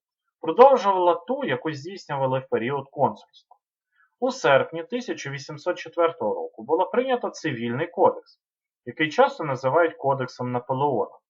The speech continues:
Це був перший, єдиний для всієї країни звіт законів.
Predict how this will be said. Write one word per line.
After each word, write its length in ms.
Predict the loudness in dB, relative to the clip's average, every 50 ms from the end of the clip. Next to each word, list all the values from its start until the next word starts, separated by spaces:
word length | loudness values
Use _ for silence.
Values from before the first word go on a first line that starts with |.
| _ _ _ _ _ _ _ _ _ _ _ _
Це 200 | 2 4 6 6
був 280 | 6 4 0 -2 0
перший, 580 | 4 6 8 8 8 6 6 0 -6 -12 -14 -12
єдиний 640 | -8 -6 -6 -6 -4 -2 -2 0 0 -2 -4 -6 -6
для 140 | -6 -6 -8
всієї 460 | -8 -8 -10 -12 -8 -4 -4 -2 -2
країни 480 | -2 -4 -4 -4 -4 -4 -4 -6 -6 -8
звіт 320 | -8 -8 -8 -8 -8 -6
законів. 520 | -4 -4 -4 -2 -2 -4 -6 -6 -6 _